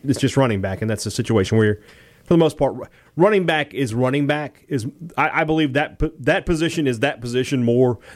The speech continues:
than any other position change from high school to, to college, you know, because for the most part, it's just hand them the ball and go. You know, they, they understand how to do that. Um, so, you know, this is a position that right this year,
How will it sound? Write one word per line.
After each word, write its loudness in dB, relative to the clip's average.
than 2
any 2
other 0
position -4
change -2
from -6
high -2
school -4
to, -6
to -6
college, -6
you -2
know, -4
because -2
for -2
the 2
most 4
part, -2
it's -4
just -2
hand 0
them -2
the 0
ball 0
and -8
go. -4
You 0
know, -
they, 2
they 2
understand -2
how -2
to -6
do -8
that. -18
Um, 0
so, 2
you -6
know, -4
this -4
is -2
a 2
position -2
that -2
right 0
this 0
year, 0